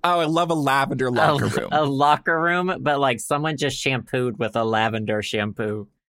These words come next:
Speaker 1: Mm-hmm. Well, stay tuned for our Goop sponsored, um,
Speaker 2: <laughs>
Speaker 1: scented candles. Sam and Joe scented
Speaker 2: I think
Speaker 1: candles.
Speaker 2: it's a,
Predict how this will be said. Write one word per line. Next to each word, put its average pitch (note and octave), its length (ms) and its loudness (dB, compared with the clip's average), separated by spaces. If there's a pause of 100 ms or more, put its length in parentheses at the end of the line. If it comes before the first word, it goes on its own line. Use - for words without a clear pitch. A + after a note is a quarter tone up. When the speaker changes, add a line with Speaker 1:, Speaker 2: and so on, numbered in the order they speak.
(160)
Speaker 1:
Mm-hmm. B2 380 -2
Well, E3+ 120 0
stay G3+ 260 -2
tuned G3 340 -2
for D#3+ 180 -2
our B2+ 160 0
Goop D#3+ 300 -2
sponsored, B2+ 840 -2
um, G2 400 0 (240)
Speaker 2:
<laughs> C5+ 220 4
Speaker 1:
scented C5+ 440 2
candles. A2 880 0
Sam E3 320 0
and D#3 100 0
Joe A#2+ 560 0 (340)
scented - 260 0
Speaker 2:
I - 60 4
think B4+ 80 0
Speaker 1:
candles. - 480 0
Speaker 2:
it's D#3 160 0
a, A#2+ 40 -8